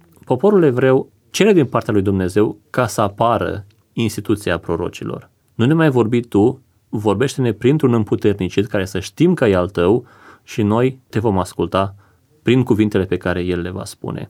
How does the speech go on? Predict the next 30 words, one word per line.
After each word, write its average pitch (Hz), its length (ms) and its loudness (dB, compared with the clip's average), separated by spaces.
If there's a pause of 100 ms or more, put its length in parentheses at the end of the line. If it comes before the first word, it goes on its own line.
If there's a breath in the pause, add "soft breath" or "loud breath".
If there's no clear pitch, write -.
(140)
În 110 80 -2
același 202 380 -2
fel, 151 260 0 (280 soft breath)
Moise 127 340 0
caută 135 360 0
să 110 160 -2
îndrepte 98 800 -2 (260)
pe 101 140 -4
cei 123 180 0
care 98 380 0
urmau 104 300 0
să 110 300 0 (340)
îi 98 200 -6
fie 104 480 0 (360 soft breath)
descendenți 175 920 0 (240)
peste 101 340 0
timp 101 380 -2 (460 soft breath)
la 110 220 0
ceea 143 220 2
ce 113 120 -2
va 98 100 2
spune 90 360 -4
Iisus. - 360 -6
Acel 139 340 0
proroc 123 400 0
care 101 160 -4
va 98 100 -2
veni 95 240 0
în 101 80 0
lume 120 300 -2